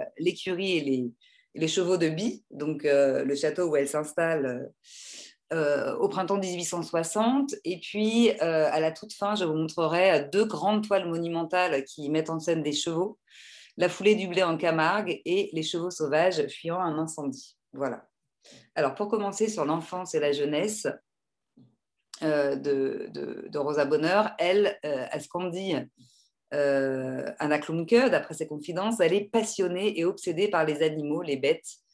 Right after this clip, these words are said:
Euh, dès qu'elle est enfant, euh, elle le raconte avec plein d'anecdotes par rapport à une, une vache. Elle aime aller, euh, dans une étable pour qu'une vache lui lèche les mains.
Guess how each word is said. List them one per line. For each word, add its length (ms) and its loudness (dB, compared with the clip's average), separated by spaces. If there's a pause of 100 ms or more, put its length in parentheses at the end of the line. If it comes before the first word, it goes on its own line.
(380)
Euh, 220 0
dès 260 0
qu'elle 180 4
est 80 6
enfant, 600 2
euh, 300 0
elle 140 -2
le 80 0
raconte 400 -4
avec 260 0
plein 140 0
d'anecdotes 720 2 (100)
par 100 -4
rapport 320 0
à 300 2
une, 180 -6 (320)
une 140 -2
vache. 500 4
Elle 140 0
aime 160 4
aller, 520 0
euh, 420 0
dans 260 -8
une 600 -4
étable 480 0
pour 120 -12
qu'une 200 -6
vache 260 0
lui 60 -10
lèche 300 0
les 120 -4
mains. 280 -2